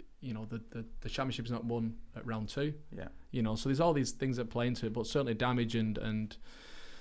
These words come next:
Speaker 1: budget does, does play into it massively. At, at Oulton Park, the first round of the year, um, one of the young McLaren lads, um,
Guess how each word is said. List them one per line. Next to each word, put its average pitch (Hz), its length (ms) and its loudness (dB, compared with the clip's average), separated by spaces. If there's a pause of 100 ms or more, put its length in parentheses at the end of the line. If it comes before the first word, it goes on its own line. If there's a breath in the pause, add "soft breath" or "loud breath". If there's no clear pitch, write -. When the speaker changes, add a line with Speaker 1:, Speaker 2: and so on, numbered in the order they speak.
(300 loud breath)
Speaker 1:
budget 127 440 8 (320)
does, 117 180 2 (180)
does 113 160 0
play 113 140 -2
into 110 160 0
it 117 60 -2
massively. 107 360 -2
At, 135 280 0
at 131 120 0
Oulton 135 240 4
Park, 131 220 10
the 117 60 0
first 120 200 0
round 113 200 4
of 104 40 2
the 107 60 2
year, 113 260 4 (200)
um, 107 240 0
one 113 120 2
of 110 140 2
the 117 60 -4
young 110 260 0 (180)
McLaren 117 400 2
lads, - 520 -2
um, 107 340 -4